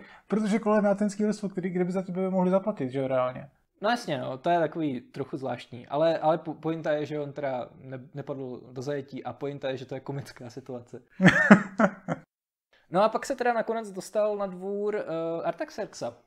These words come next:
Speaker 2: eh, perského krále, eh, kde ho dovezli, jak jsme četli v minulém díle, převlečenýho za ženskou. Přesně řečeno, dovezli ho v nějakém voze, ve kterým se vozili ženský.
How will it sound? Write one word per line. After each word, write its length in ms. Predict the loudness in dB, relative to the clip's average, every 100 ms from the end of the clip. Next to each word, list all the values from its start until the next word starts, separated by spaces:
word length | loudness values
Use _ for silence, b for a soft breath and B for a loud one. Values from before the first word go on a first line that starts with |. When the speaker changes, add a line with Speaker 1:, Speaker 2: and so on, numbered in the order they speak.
| _ _ _ -14
Speaker 2:
eh, 120 | -10
perského 420 | -10 -10 -8 -6
krále, 360 | 0 2 2 -2 -14 _ _ _ -8
eh, 220 | -6 -6 -4
kde 140 | -4
ho 120 | -2
dovezli, 480 | -2 -4 -6 -4 -6 -6
jak 100 | -10
jsme 160 | -12
četli 340 | -10 -10 -6 -8
v 80 |
minulém 360 | -8 -10 -10 -10
díle, 380 | -8 -4 -4 -6 b b
převlečenýho 580 | -10 -6 -6 -8 -10 -8
za 80 | -8
ženskou. 520 | -8 -10 -12 -14 -14 _ _ _ _
Přesně 320 | -10 -4 -4
řečeno, 420 | -4 -6 -6 -8 _ _
dovezli 420 | -2 0 0 -2
ho 120 | -4
v 40 | -4
nějakém 340 | -6 -6 -8
voze, 240 | -8 -6
ve 100 | -8
kterým 280 | -8 -10 -10
se 120 | -10
vozili 360 | -12 -10 -10 -10
ženský. 520 | -10 -14 -14 -14 -14